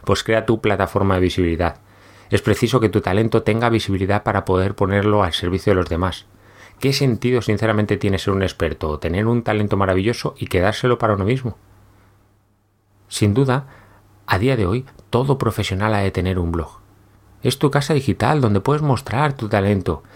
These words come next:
Estamos en un momento histórico, puesto que en ese sentido es que jamás ha habido la, tantísima facilidad. Pero vamos, ni técnica ni económica. O sea, ahora mismo crearte tú tu propio blog es ir arrastrando como cajitas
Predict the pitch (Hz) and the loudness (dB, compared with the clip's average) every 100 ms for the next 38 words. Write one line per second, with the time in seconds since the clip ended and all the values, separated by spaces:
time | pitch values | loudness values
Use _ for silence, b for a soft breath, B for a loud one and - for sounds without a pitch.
0 | B B - 135 139 147 147 135 147 143 | B B 0 2 2 2 4 2 2 0
1 | 135 - 123 143 139 101 104 95 98 95 | -2 0 0 0 0 -2 -2 0 0 0
2 | 101 139 135 120 104 120 139 - - 135 | -2 -2 0 0 0 -2 -4 -8 -6 -4
3 | - 95 92 180 190 123 131 147 104 104 | -2 -2 0 -2 0 0 2 0 0 -2
4 | 107 - 82 87 139 - 151 135 101 - | -4 -6 -4 -2 -4 -2 -2 -2 -4 -4
5 | 85 80 113 135 - B B B B B | -4 -2 -2 -4 -6 B B B B B
6 | 110 95 92 127 98 90 95 123 139 143 | -2 0 0 0 2 0 0 0 0 0
7 | 110 - 76 104 143 101 92 - - - | 0 -2 -2 0 0 -2 -8 -10 -12 -8
8 | 90 90 - 98 143 117 90 98 - 85 | -6 -6 -2 0 2 2 2 0 2 0
9 | 85 92 135 - 127 - 90 101 98 85 | 2 0 -2 -2 -2 -2 0 0 2 0
10 | 82 98 - B B B 98 - 107 117 | 2 0 -2 B B B -4 -2 -2 0
11 | 95 - 82 - 92 95 107 101 - - | -2 -4 -10 -4 -2 2 2 0 -4 -20
12 | - - - 95 82 85 - - 123 127 | -20 -14 -6 -4 -2 -4 -4 -2 -2 0
13 | 135 | -2